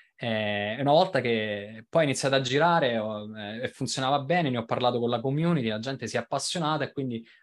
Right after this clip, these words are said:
ho cominciato a creare, eh, un, un po' di following sia in italiano che in inglese, eh, perché la gente non, non poteva pensare, non poteva, non, non, non riusciva a capacitarsi del fatto che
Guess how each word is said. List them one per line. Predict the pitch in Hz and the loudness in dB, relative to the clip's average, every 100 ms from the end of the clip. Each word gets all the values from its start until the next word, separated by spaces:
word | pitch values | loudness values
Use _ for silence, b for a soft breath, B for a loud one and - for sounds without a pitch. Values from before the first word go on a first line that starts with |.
| _ | _
ho | - 120 | -10 -6
cominciato | 135 131 135 117 | -4 -2 -2 -2
a | |
creare, | - 120 117 113 113 107 107 | 0 2 2 0 -2 -8 -8
eh, | |
un, | 113 113 | -4 -2
un | 107 104 107 117 | -2 -6 -4 -2
po' | 156 | 0
di | 143 | 0
following | 123 143 135 117 113 110 | 2 2 4 2 0 0
sia | 147 143 | -2 -2
in | |
italiano | 127 117 120 113 | -2 -2 0 0
che | 113 | 0
in | |
inglese, | 156 160 117 101 113 110 b b _ | 0 0 0 -4 -6 -8 b b _
eh, | - 104 | -10 -8
perché | 104 110 | -8 -2
la | 135 143 | 2 2
gente | 127 131 123 | 2 2 0
non, | 117 120 | 0 0
non | 117 120 135 | 0 2 2
poteva | 139 131 | 2 2
pensare, | 123 117 165 147 110 | 2 0 0 2 0
non | 113 | -2
poteva, | 117 127 139 110 104 107 | -2 -2 0 0 -4 -8
non, | 117 117 | -8 -6
non, | 120 120 123 | -4 -4 -6
non | 123 135 | -6 -6
riusciva | 127 - 139 | -4 -2 -2
a | |
capacitarsi | - 131 123 139 123 - 117 | 0 0 2 2 0 0 -8
del | - | -6
fatto | 113 - | -8 -6
che | 110 110 | -8 -8